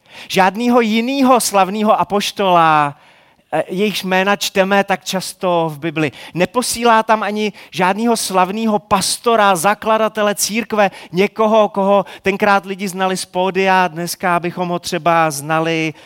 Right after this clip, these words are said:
z YouTube. Posílá tam učedníka jménem Ananiáš,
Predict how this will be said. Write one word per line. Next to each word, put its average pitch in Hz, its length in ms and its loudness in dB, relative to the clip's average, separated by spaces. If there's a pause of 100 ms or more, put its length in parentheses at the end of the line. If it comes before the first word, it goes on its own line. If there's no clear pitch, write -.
(120)
z 131 200 -6
YouTube. 147 720 -4 (1300)
Posílá 220 440 2
tam 214 280 -2 (260)
učedníka 175 1120 -6 (1040)
jménem 165 800 -2 (540)
Ananiáš, 117 840 -4